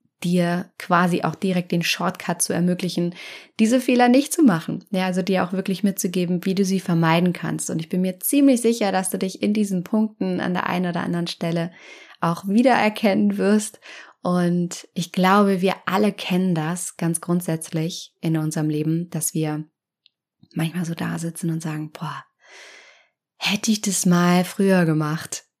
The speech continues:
Oder „Gott, warum habe ich damit so lange gewartet?“ Oder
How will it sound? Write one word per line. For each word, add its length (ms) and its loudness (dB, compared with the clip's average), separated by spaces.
Oder 560 2
„Gott, 280 -10
warum 280 0
habe 120 -2
ich 100 -6
damit 280 0
so 80 -2
lange 300 0
gewartet?“ 1040 -4
Oder 480 -2